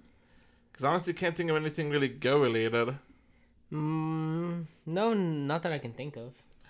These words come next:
Speaker 1: The only thing I can think of that we can add is the fact that, um, uh, the, the te-, the seven star Tera raids are gonna be back in action and Scarlet and Violet starting on the sixteenth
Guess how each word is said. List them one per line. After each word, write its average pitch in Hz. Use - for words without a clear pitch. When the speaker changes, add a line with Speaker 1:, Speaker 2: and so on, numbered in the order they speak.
Speaker 1:
The 147
only 220
thing 220
I 202
can 175
think 165
of 185
that 165
we 156
can 147
add 156
is 151
the 139
fact 151
that, 143
um, 123
uh, 127
the, 120
the 131
te-, 160
the 123
seven 151
star 147
Tera 156
raids 175
are 156
gonna 143
be 127
back 131
in 131
action 180
and 131
Scarlet 131
and 127
Violet 147
starting 135
on 131
the 123
sixteenth -